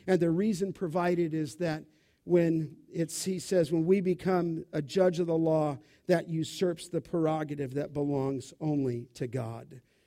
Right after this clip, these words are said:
Back in eighteen seventy-two, John Wesley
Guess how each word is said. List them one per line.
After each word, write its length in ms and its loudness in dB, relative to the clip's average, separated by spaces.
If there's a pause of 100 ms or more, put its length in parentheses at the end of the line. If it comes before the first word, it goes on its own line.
(840)
Back 280 0
in 300 0 (720)
eighteen 340 0
seventy-two, 840 -4 (400)
John 280 4
Wesley 560 -2